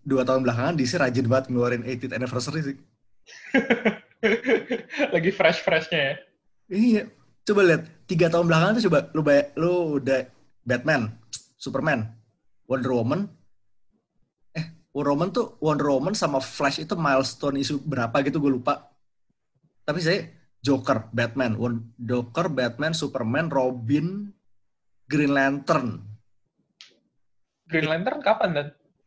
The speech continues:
Speaker 1: Kayak tahun, pokoknya tahun ini sih yang jelas.
Speaker 2: Ah, oke, oke, oke.
Speaker 1: Jadi tiga tahun terakhirnya kayak big, kayak most of their big names ya umurnya udah delapan puluhan.
Speaker 2: <laughs> Wow.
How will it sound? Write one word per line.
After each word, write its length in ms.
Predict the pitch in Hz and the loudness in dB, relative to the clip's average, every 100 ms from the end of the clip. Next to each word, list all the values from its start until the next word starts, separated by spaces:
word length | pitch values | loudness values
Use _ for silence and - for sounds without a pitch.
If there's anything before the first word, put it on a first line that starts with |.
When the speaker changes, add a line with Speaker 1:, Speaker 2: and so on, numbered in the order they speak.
| _ | _
Speaker 1:
Kayak 160 | - 202 | -8 -2
tahun, 140 | 147 135 | -2 0
pokoknya 160 | - 156 | -2 2
tahun 160 | 156 | 2
ini 80 | 175 | 0
sih 120 | 139 123 | 0 -2
yang 60 | 110 | -2
jelas. 280 | 101 - - _ _ _ _ _ _ _ _ _ | -4 -10 -18 _ _ _ _ _ _ _ _ _
Speaker 2:
Ah, 400 | - 160 180 151 | -2 0 2 -2
oke, 160 | 143 143 | -2 -6
oke, 220 | 143 139 143 | -8 -8 -16
oke. 120 | - 147 - | -16 -10 -6
Speaker 1:
Jadi 120 | 220 | -4
tiga 240 | 233 175 196 | 0 2 4
tahun 240 | 220 214 | 2 4
terakhirnya 320 | 214 226 269 | 4 4 2
kayak 200 | 269 208 - - - - _ _ _ _ - | 0 0 -2 -14 -20 -20 _ _ _ _ -4
big, 320 | 131 165 - - _ _ _ - | 0 0 -2 -18 _ _ _ -10
kayak 240 | 175 - | -10 -4
most 240 | 165 170 | 2 2
of 160 | 170 160 | 2 2
their 160 | 160 156 | 4 4
big 160 | 143 | 0
names 240 | 208 262 165 | 0 0 4
ya 240 | 139 135 - - | 4 2 -2 -6
umurnya 400 | 147 143 185 233 | -2 0 2 2
udah 200 | 156 131 127 127 | 4 4 4 2
delapan 260 | 120 131 135 | 0 -2 0
puluhan. 340 | 139 135 139 156 - - _ _ _ _ | 2 4 2 -2 -10 -18 _ _ _ _
Speaker 2:
<laughs> 960 | 170 175 - - - - - 175 175 _ - 254 233 - | -20 -18 -20 -6 -2 -2 -4 -10 -10 _ -20 -10 -10 -4
Wow. 480 | 135 135 127 120 | 0 2 2 0